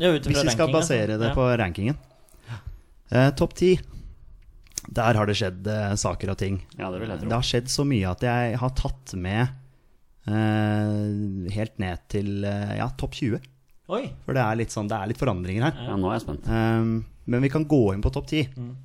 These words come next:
Speaker 2: Eh, og allerede, det er ikke en tiendeplass, men det er to niendeplasser. Delt niendeplass.
Speaker 3: Såpass, ja.
Speaker 2: Mellom, hold dere fast, Danmark.
Speaker 3: Danmark?
Speaker 2: Ja, Danmark er inne på topp ti
Speaker 3: Å, herregud.
Speaker 2: i verden.
Speaker 3: Ja.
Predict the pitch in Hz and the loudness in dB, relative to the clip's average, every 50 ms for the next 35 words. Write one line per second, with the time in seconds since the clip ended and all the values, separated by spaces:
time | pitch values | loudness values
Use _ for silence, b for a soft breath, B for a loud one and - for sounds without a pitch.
0 | - - 110 113 113 110 110 110 107 107 104 - - 117 107 101 - - - 127 | -6 -2 0 2 2 2 2 2 2 0 0 0 0 0 0 0 -2 -2 -2 0
1 | 123 131 131 120 98 87 87 87 110 113 127 131 131 - - - - - - - | 2 4 4 4 2 0 -2 -2 0 2 2 2 0 -4 -10 -20 -20 -20 -18 -10
2 | - - 120 - 110 98 95 107 107 - - 160 175 - - 113 104 107 110 208 | -6 -4 -4 -4 -4 -6 -6 -6 -6 -6 -4 -4 -4 -2 0 0 0 0 -2 -4
3 | 240 - - 139 139 156 131 - 151 151 151 131 113 101 98 101 110 - 143 156 | -4 -2 -2 -2 -2 -2 -2 0 -2 0 0 0 0 -2 -2 -4 -6 -6 -6 -6
4 | - 269 - - - - _ _ _ - - 139 131 131 - 113 107 117 151 196 | -6 -8 -8 -10 -16 -20 _ _ _ -14 -14 -12 -10 -6 -2 0 0 2 0 0
5 | - 147 127 117 117 123 127 - - - - - - - - - 92 - 123 127 | 0 0 0 2 2 0 0 -2 -4 -4 -6 -12 -16 -18 -14 -8 -2 -2 -2 -2
6 | 117 - - - - 110 113 113 104 101 101 104 123 156 185 165 - - - - | -2 -8 -8 -4 0 2 4 4 4 4 4 4 2 2 0 -2 -6 -12 -20 -20
7 | - - - - - 107 110 107 127 151 147 170 - - - - - - - _ | -20 -20 -18 -8 -2 -2 0 2 2 0 0 0 -2 -4 -8 -10 -18 -20 -20 _
8 | _ _ _ _ _ - _ _ _ _ - - 101 104 143 143 123 90 82 85 | _ _ _ _ _ -20 _ _ _ _ -16 -12 -6 -2 -2 -2 -2 -2 -4 -4
9 | 95 - - - - - - - - _ _ _ _ _ - - - - - - | -4 -4 -6 -8 -10 -14 -20 -20 -20 _ _ _ _ _ -20 -20 -20 -20 -20 -20
10 | - - - - - - - - - - - - _ _ - 123 110 87 73 71 | -20 -20 -20 -20 -20 -20 -20 -20 -20 -20 -20 -20 _ _ -6 -6 -6 -6 -6 -6
11 | 104 127 123 - - - - 127 190 - - - 117 107 - 143 127 104 90 95 | -4 -2 -2 -2 -2 0 -2 -2 -2 -4 -8 -12 -8 -2 0 0 0 0 0 -2
12 | 117 151 - - - 139 139 135 117 98 95 - - 123 123 127 123 - 135 123 | -2 -4 -4 -4 -4 -2 -2 -2 -2 -2 -2 0 0 0 0 0 0 -2 -2 -4
13 | - - - 139 - - 98 87 - - 80 - 120 113 104 95 98 - - - | -4 -4 -4 -4 -4 -4 -6 -8 -8 -6 -4 -2 -2 0 0 -2 -2 -6 -8 -6
14 | - 117 101 76 | -4 -4 -4 -4